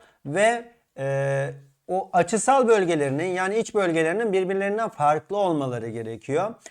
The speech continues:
K L D açısını çizdim. K L D açısı burada.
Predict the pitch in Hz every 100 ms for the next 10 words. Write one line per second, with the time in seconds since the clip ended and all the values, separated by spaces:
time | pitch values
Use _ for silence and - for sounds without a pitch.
0 | _ _ - 226 247 247 254 240 262 247
1 | 233 214 247 - 226 214 160 160 208 -
2 | 175 160 156 151 135 131 123 - 113 113
3 | 104 139 208